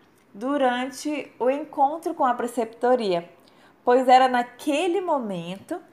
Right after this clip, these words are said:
que ocorriam a troca de experiências e diálogos e que traziam melhoria para a atuação do enfermeiro.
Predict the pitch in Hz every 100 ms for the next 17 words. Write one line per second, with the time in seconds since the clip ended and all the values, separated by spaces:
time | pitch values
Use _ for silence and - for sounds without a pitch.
0 | _ _ _ - 277 302 - 330 269 269
1 | 311 359 302 294 247 214 220 190 - 202
2 | 190 180 180 180 175 175 180 175 185 180
3 | 202 202 180 170 - - 226 269 277 302
4 | 294 262 302 302 294 311 311 370 392 285
5 | 233 214 208 190 190 190 208 170 - -